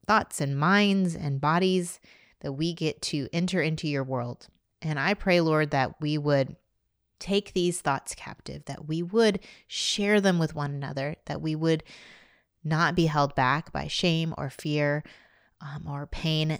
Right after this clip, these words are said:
but we would come to each other. And Lord, I pray that we would be friends who would have compassion on one another, particularly in these times when everything is constantly topsy-turvy, that we would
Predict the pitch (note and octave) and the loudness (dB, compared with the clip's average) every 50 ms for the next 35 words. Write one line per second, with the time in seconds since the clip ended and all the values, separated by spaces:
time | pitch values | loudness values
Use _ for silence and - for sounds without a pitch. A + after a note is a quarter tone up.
0 | - - D#3 D#3 C#3+ - - D#3 D3+ D3+ D3 D3+ D3 C#3+ - - - G#3 A3+ B3 | -6 -8 -4 -4 -4 -4 -4 -4 -4 -2 0 0 -2 -2 -2 -4 -4 -2 0 0
1 | G#3+ - F3 C#3 C3 - - C#3 C3+ C3+ D3 D3+ D3 D#3 E3 E3 E3+ F3 F3+ F3+ | 0 0 -2 -2 -2 -4 -4 -4 0 0 2 2 2 0 0 -2 0 2 2 2
2 | F3+ F3+ - - - _ _ - F#3+ G3+ A3+ A3+ - - C#4+ D4 D4 C#4+ C#4 C4 | 2 -2 -8 -20 -20 _ _ 2 2 2 4 4 2 4 6 6 6 6 6 4
3 | - - F#3+ F3 F#3+ F#3 F#3 F#3 F3+ F#3 - - _ _ _ _ _ _ _ _ | 2 0 0 4 6 6 6 6 4 4 2 -4 _ _ _ _ _ _ _ _
4 | _ - - F3+ F#3+ G#3 A#3+ A#3+ B3+ C4 B3 - - F3+ G3 A3+ B3 G3+ D3+ C3+ | _ -8 -2 -2 0 2 0 2 2 0 0 0 0 0 0 2 2 0 -2 -2
5 | - - - - _ _ _ _ - _ - - F#3 F#3+ G3 F#3+ F#3+ F#3 E3+ - | -6 -12 -14 -16 _ _ _ _ -20 _ 0 2 4 4 4 4 2 2 0 0
6 | E3+ F3+ E3+ - - E3+ D#3+ - - - C#3+ E3 - - D#3 C3+ C3 C3 C3 B2+ | -2 -2 -2 -2 -2 -2 -2 -2 -2 0 0 0 0 -2 -4 -4 -4 -4 -4 -4
7 | B2 B2 B2 A#2+ A#2+ - C3 B2+ B2+ C3+ _ _ - - - D#3 - - E3+ E3+ | -4 -6 -6 -6 -6 -6 -6 -8 -8 -10 _ _ -12 -8 -8 -8 -4 -2 -2 -2
8 | E3+ - F3+ F3 E3+ E3+ E3 E3 E3 E3 D#3+ C#3+ C#3+ C3+ C3 B2+ C#3 - - - | 0 0 0 2 2 2 2 2 2 2 2 0 0 -2 -4 -6 -6 -8 -6 -2
9 | F3 E3+ E3+ F3 F3 F3 F3 - - - - - - - _ - D3+ C#3 C#3 - | 0 2 2 4 2 2 0 -4 -8 -16 -20 -20 -20 -20 _ -8 -6 -6 -4 -2
10 | D#3+ D#3 E3+ E3 D#3 - D#3+ C#3+ C#3 C3+ C3+ - - C#3+ C#3 C3+ C3 C3 C3+ C3+ | -2 0 0 0 -2 -2 -2 -4 -4 -4 -6 -6 -6 -4 -4 -2 -4 -4 -6 -8
11 | - - - - - - _ _ _ _ _ _ _ _ _ _ _ _ _ - | -10 -10 -10 -10 -12 -14 _ _ _ _ _ _ _ _ _ _ _ _ _ -18
12 | - - D#3 D#3+ E3 D#3+ - - F#3 D#3 - E3 E3 D#3+ D#3+ E3 F3+ - _ - | -10 -4 -4 -4 -2 -4 -6 -6 -8 -8 -6 -4 -4 -4 -4 -4 -6 -8 _ -16
13 | - - C#3 C#3+ - - D#3+ D3 D3 - - C#3 C3+ C3 C3+ C#3 C#3 C3+ C3 B2+ | -10 -6 -6 -6 -6 -6 -8 -8 -8 -6 -4 -4 -4 -2 -2 -4 -4 -4 -4 -4
14 | - D3 C#3+ C3+ C3 C3 C3 C3+ C3+ C3+ C3 B2+ | -6 -4 -4 -4 -4 -4 -2 -2 0 -2 -2 -2